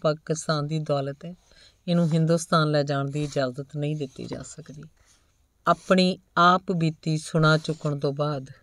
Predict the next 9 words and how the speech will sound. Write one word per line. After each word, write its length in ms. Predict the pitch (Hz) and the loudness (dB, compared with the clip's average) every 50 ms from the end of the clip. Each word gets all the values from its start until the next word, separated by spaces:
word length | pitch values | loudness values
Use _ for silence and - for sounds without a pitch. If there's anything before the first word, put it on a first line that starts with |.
| _ - | _ 0
ਪੁੰਨਿਆ 360 | - 180 180 180 175 175 165 | 2 4 6 6 6 6 6
ਨੇ 120 | 165 165 160 | 4 2 2
ਡਾਕਟਰ 400 | 156 156 151 139 - - 156 151 | 4 2 2 2 0 -2 -2 0
ਵੱਲ 220 | 151 147 143 143 | 2 2 0 0
ਜ਼ਰਾ 260 | 139 147 143 143 143 | 0 0 2 2 0
ਡੂੰਘੇਰੇ 520 | 143 139 147 151 156 151 147 143 135 131 131 | 0 0 0 0 0 0 0 0 -2 -2 -6
ਧਿਆਨ 360 | - - 165 160 151 139 131 | -4 -2 -2 -2 -2 -2 -4
ਨਾਲ 180 | 123 127 135 | -4 -6 -6
ਤੱਕਿਆ। 460 | 143 - 156 - _ - 131 135 147 | -6 -8 -10 -10 _ -10 -10 -10 -10